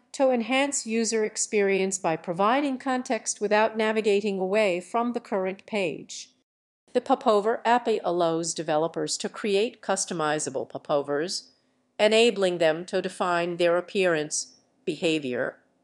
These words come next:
and positioning. This can include options for placement, e g, above, below, or to the side of the target element, as well as trigger events that control when the popover is shown or hidden.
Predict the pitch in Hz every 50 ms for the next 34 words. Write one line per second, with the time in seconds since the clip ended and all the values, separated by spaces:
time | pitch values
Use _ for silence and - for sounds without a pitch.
0 | _ _ _ 151 156 147 139 - 131 127 131 139 135 - - 120 120 131 123 117
1 | - _ _ _ _ _ _ _ _ _ _ _ _ _ - 262 254 - - -
2 | 269 233 233 240 233 226 - - 240 233 220 - - 202 190 202 - - - 180
3 | 165 170 - - - 190 180 - - 190 185 185 - - 185 170 - 170 156 151
4 | - 175 160 151 151 165 196 - _ _ _ _ _ _ _ - 185 170 208 196
5 | 190 190 196 196 196 - 202 190 175 165 156 156 160 170 208 233 _ _ _ _
6 | _ _ - 214 214 226 220 220 - 233 214 226 220 - - 220 196 190 190 190
7 | 185 - 190 180 - - 180 175 170 175 170 - - 175 165 160 156 143 139 143
8 | 151 - - _ _ _ _ _ _ _ - 214 208 - 202 196 190 185 180 180
9 | 180 - - - 196 214 214 208 196 185 170 190 185 185 190 - - - 175 -
10 | - - 190 - - 226 196 190 190 190 185 185 190 190 180 180 - 208 180 -
11 | - 185 180 175 180 180 180 180 - - - - 165 156 156 160 165 - 190 180
12 | 180 170 - 220 214 196 170 143 127 -